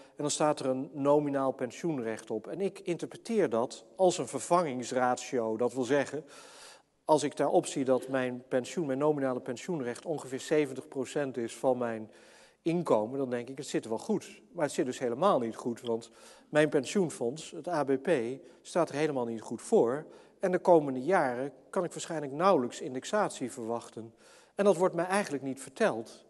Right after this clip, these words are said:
op mijn pensioenbrief. En bovendien wordt er ook niet verteld hoe groot de bandbreedte is die ik ongeveer kan verwachten.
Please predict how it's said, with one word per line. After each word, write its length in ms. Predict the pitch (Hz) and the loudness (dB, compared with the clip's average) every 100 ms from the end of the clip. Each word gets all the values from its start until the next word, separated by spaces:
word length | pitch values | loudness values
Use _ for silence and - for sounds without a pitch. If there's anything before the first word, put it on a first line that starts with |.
| _ | _
op 120 | 151 | -4
mijn 200 | 131 127 | -2 -2
pensioenbrief. 760 | 120 120 - 139 117 107 110 - | -4 -8 -6 -6 -4 -6 -6 -8
En 240 | - 156 | -8 -4
bovendien 400 | 151 156 151 214 | 2 2 2 -4
wordt 160 | 151 139 | -2 -4
er 80 | 175 | -2
ook 160 | 208 | -2
niet 180 | 165 123 | -2 -8
verteld 440 | - - 113 135 - - - _ | -10 -8 -6 -6 -8 -20 -20 _
hoe 120 | 190 | -6
groot 300 | 170 190 147 | 0 2 2
de 60 | 147 | 0
bandbreedte 760 | 143 247 240 147 127 117 139 | 4 4 6 2 0 0 -4
is 240 | 135 120 - | -6 -8 -10
die 120 | 123 | -10
ik 120 | 110 | -4
ongeveer 420 | 190 147 - 120 | -4 -4 -6 -8
kan 220 | 110 113 110 | -6 -6 -6
verwachten. 480 | 143 170 - - | -6 -6 -6 -14